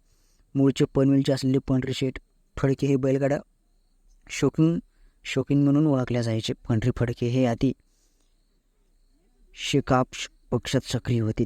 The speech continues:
त्यानंतर त्यांनी भारतीय जनता पक्षामध्ये प्रवेश केला होता. एकोणीसशे शहाऐंशी सालापासून वडिलांमुळे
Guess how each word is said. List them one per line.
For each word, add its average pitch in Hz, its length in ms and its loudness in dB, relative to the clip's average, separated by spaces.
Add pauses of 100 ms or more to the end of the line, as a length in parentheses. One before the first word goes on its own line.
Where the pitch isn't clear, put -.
त्यानंतर 120 400 2
त्यांनी 127 300 2 (140)
भारतीय 110 400 0
जनता 127 280 2
पक्षामध्ये 123 520 -2
प्रवेश 113 300 -2
केला 107 200 0
होता. 98 240 -4 (960)
एकोणीसशे 131 440 2
शहाऐंशी 120 400 -2
सालापासून 123 680 0 (380)
वडिलांमुळे 127 580 2